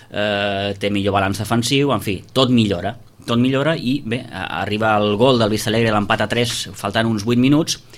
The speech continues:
i, eh, el partit li dona una última, ultimíssima oportunitat al Sobrense a la darrera jugada del partit, una acció de contracop, amb el Vistalegre abocat ja a l'atac, eh, per intentar també guanyar el partit.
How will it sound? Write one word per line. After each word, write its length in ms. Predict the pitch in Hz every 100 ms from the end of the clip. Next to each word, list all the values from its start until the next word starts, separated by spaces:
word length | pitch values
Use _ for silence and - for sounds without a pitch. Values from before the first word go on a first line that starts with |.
| - - - - -
i, 200 | 143 175
eh, 1040 | - - 98 92 95 98 98 98 - - 98
el 120 | 98
partit 320 | 107 - 147
li 80 | 131
dona 220 | 127 135
una 240 | 139 135 127
última, 800 | 165 175 151 - 131 127 139 -
ultimíssima 640 | 117 113 120 139 - 123
oportunitat 480 | 113 113 110 110 107
al 80 | 113
Sobrense 580 | - 117 123 120 131 -
a 80 | 101
la 100 | 101
darrera 440 | 104 104 139 143 123
jugada 300 | 123 123 120
del 80 |
partit, 300 | 117 101 139
una 120 | 131 107
acció 180 | -
de 100 | 107
contracop, 520 | 101 110 120 120 160 160 - _ _ _ - -
amb 160 | 117
el 60 | 98
Vistalegre 380 | 107 - 107 113
abocat 360 | 107 95 104 98
ja 180 | 101 - - -
a 100 | - 104
l'atac, 380 | 120 110 107 -
eh, 300 | 90 101 101 98
per 100 | 98
intentar 320 | 95 95 98
també 160 | 98 101
guanyar 220 | 98 104
el 40 | 104
partit. 340 | 113 143 151